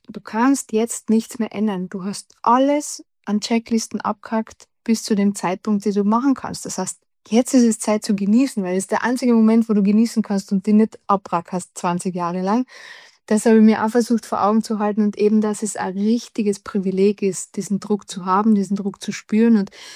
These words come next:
deswegen habe ich versucht, das aufzusaugen, weil das passiert, ja, wenn Glück hast, einmal im Leben und nicht öfter. Und hab einfach versucht, dankbar überhaupt für diese Situation zu sein.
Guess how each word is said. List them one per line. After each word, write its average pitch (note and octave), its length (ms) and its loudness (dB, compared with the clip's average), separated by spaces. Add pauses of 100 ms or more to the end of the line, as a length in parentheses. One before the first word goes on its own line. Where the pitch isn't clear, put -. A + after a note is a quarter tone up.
(180)
deswegen G3+ 320 4
habe G3+ 140 2
ich G3 60 -2
versucht, G3+ 420 -6
das F#3+ 140 -8
aufzusaugen, G3+ 720 -2
weil F#3+ 120 -2
das F#3 160 -8
passiert, G#3 500 -4 (580)
ja, G3 300 0
wenn F3+ 100 -2
Glück A3+ 280 2
hast, G#3 200 -2
einmal G#3 280 6
im G3+ 120 4
Leben G#3+ 380 4
und G#3 200 -2
nicht G#3 200 2
öfter. A#3+ 400 0 (540)
Und G#3 220 4
hab G#3 280 -4
einfach G3+ 340 0
versucht, - 480 -6
dankbar G#3+ 420 -2
überhaupt F#3+ 420 -4
für G3+ 100 -2
diese G3 260 -2
Situation G3 560 -6
zu G3 100 -8
sein. G3+ 420 0